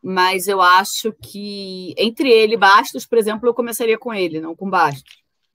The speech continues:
É, até porque eu acho que ele tem mais vontade, enfim, começaria com ele. E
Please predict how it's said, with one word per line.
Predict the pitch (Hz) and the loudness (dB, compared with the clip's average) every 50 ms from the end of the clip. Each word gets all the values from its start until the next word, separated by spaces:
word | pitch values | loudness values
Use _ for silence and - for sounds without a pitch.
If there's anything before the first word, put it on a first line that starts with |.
| - _ _ _ _ | -20 _ _ _ _
É, | - 139 147 143 143 143 139 143 143 143 139 139 139 139 139 139 135 131 _ _ _ _ _ - 151 _ _ _ _ _ _ _ _ _ _ _ _ | -4 -2 -2 -2 -2 -4 -4 -6 -6 -6 -6 -8 -8 -8 -12 -14 -16 -18 _ _ _ _ _ -20 -20 _ _ _ _ _ _ _ _ _ _ _ _
até | 165 143 - 165 | -8 -4 -4 -4
porque | 147 175 190 - - 185 | -2 -4 -4 0 2 2
eu | 190 180 | 4 4
acho | 180 180 - - | 4 2 0 -2
que | - 180 | -4 -4
ele | 170 156 | -2 -2
tem | - 175 | -2 -2
mais | 175 175 175 180 170 | 0 0 -2 -2 -4
vontade, | 170 170 170 156 - 175 190 202 208 190 190 220 | -4 -6 -6 -2 0 2 4 4 2 0 -2 -4
enfim, | 254 - - 160 139 131 135 - _ _ _ _ _ _ _ | -4 -4 -4 -6 -6 -6 -10 -18 _ _ _ _ _ _ _
começaria | - 180 190 190 - - 185 185 196 190 | -8 -6 -4 -4 -2 0 0 0 0 -2
com | - 247 233 | -2 -4 -2
ele. | 214 170 170 139 _ _ _ _ _ _ _ | -2 -4 -4 -6 _ _ _ _ _ _ _
E | - 220 233 226 | -4 -4 -4 -2